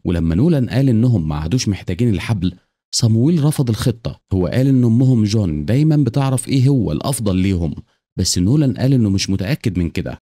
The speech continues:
اليوم اللي بعده جون كانت بتقلب في ترابيزة قديمة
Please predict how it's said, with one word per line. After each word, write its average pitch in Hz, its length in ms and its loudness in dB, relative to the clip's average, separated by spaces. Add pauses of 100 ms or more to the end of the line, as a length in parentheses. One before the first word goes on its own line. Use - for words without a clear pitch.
(120)
اليوم 101 340 0
اللي 82 140 0
بعده 110 340 -2 (320)
جون 156 240 0
كانت 143 400 0
بتقلب 127 400 0
في 113 80 -4
ترابيزة 107 440 0
قديمة 92 460 -2